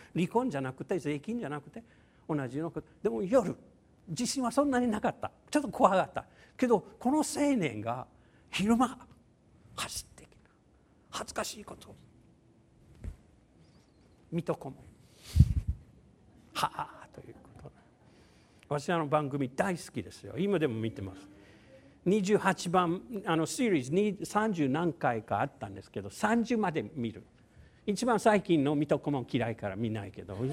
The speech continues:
その古い年寄りのは全部見るんですけど、あの、ね、今日は時々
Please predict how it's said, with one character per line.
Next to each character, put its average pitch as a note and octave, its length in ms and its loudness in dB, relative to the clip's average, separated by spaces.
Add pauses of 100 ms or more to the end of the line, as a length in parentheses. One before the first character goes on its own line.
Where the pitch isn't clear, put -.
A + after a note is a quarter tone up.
(100)
そ A3 80 0
の A3+ 120 -2 (580)
古 A#3 440 0
い G3+ 60 -2
年 G3+ 300 4
寄 F3+ 120 6
り E3+ 100 4
の E3+ 200 4
は E3+ 280 2
全 C#3+ 260 4
部 A#2 120 -2
見 A2+ 140 -6
る G2+ 160 -12
ん F#2+ 100 -20
で - 100 -20
す - 100 -20
け - 120 -14
ど、 A2+ 160 -8
あ E3+ 300 0
の、 E3+ 180 -2 (1300)
ね、 E3+ 340 -2 (100)
今 - 0 -
日 F#3+ 80 2
は D3+ 360 4 (180)
時 F3+ 160 4
々 D3 420 0